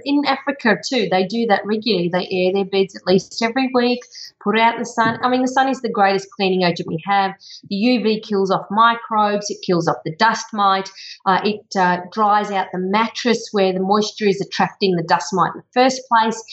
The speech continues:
Yeah, it's, housekeeping is actually, good housekeeping is the key to establishing a healthy home.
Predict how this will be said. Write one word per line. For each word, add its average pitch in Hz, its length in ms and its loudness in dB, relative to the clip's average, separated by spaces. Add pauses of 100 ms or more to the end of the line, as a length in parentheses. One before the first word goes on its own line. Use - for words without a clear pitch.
(340)
Yeah, 277 220 2
it's, - 340 -6
housekeeping 302 800 0
is - 160 -2
actually, 269 640 0 (200)
good 403 180 0
housekeeping 233 580 0
is 214 160 0
the 214 160 -2 (100)
key 208 460 0 (260)
to 233 120 4
establishing 214 800 0
a 196 140 0
healthy 190 360 0
home. 165 420 0